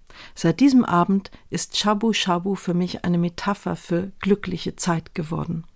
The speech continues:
Gutes Essen macht glücklich. Nicht nur, weil es all unsere Sinne anspricht, den Geschmack auf der Zunge,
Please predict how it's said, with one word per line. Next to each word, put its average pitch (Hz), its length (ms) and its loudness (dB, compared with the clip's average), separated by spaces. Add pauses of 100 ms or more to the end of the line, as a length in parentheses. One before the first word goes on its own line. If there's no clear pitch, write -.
(1400)
Gutes 262 320 6
Essen 190 340 2
macht 165 240 0
glücklich. - 580 -8 (500)
Nicht 262 340 4
nur, 165 380 2
weil 185 240 4
es 190 140 0 (120)
all 226 200 2
unsere 196 340 2
Sinne 208 320 4
anspricht, - 720 -6 (140)
den 170 100 2
Geschmack 185 420 0
auf 151 140 -6
der - 180 -6
Zunge, 180 440 -2